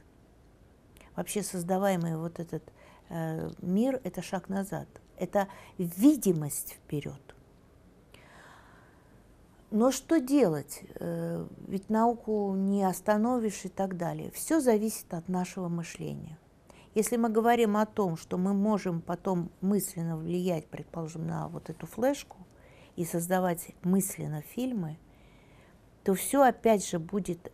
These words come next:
это борьба, эм, умов, это борьба нашего мировоззрения. Ведь от чистот-, если мы,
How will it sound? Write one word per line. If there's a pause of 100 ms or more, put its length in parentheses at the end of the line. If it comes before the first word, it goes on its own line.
это
борьба, (840)
эм, (340)
умов, (840)
это
борьба
нашего
мировоззрения. (800)
Ведь (140)
от
чистот-,
если
мы,